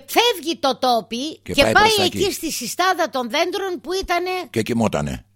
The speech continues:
Speaker 1: που κοιμότανε ο
Speaker 2: Οδυσσέας.
Speaker 1: Οδυσσέας. Κάνε το διάλειμά σου, γιατί τώρα έχουμε τα σπουδαία.
Speaker 2: Ε, ναι, εγώ πάλι σου έχω μια αφιέρωση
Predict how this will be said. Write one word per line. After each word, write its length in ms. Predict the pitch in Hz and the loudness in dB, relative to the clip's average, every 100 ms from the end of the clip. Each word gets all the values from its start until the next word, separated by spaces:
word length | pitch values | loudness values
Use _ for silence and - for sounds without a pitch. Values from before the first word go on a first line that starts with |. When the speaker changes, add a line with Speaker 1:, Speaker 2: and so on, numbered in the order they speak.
| _ | _
Speaker 1:
που 120 | 226 | -12
κοιμότανε 640 | 208 240 254 277 277 269 277 277 - | -10 -6 -4 -4 -4 -4 -4 -6 -6
ο 100 | 220 233 226 220 220 208 202 196 | -6 -6 -6 -6 -6 -6 -6 -6
Speaker 2:
Οδυσσέας. 380 | - 190 - - | -4 -4 -4 -6
Speaker 1:
Οδυσσέας. 760 | 175 180 - 156 127 - - - _ _ _ _ | -10 -12 -8 -8 -10 -16 -18 -20 _ _ _ _
Κάνε 300 | - 320 226 | -2 -2 -2
το 140 | 208 190 | -8 -8
διάλειμά 520 | 202 196 214 320 339 | -6 -8 -8 -10 -10
σου, 200 | - 330 320 | -10 -14 -14
γιατί 260 | 240 233 240 | -12 -14 -14
τώρα 240 | 254 254 | -12 -10
έχουμε 340 | 254 240 - - | -10 -12 -16 -16
τα 120 | 208 | -16
σπουδαία. 460 | - 165 156 143 - | -18 -18 -14 -12 -8
Speaker 2:
Ε, 180 | 87 87 | -6 -6
ναι, 320 | 78 55 50 | -8 -10 -10
εγώ 320 | 71 73 95 | -8 -8 -8
πάλι 280 | - 69 57 | -8 -8 -8
σου 140 | - 67 | -12 -12
έχω 180 | 60 | -10
μια 240 | 60 58 55 | -10 -10 -10
αφιέρωση 1000 | - 60 57 52 52 - 52 50 52 | -10 -10 -8 -10 -10 -12 -12 -12 -16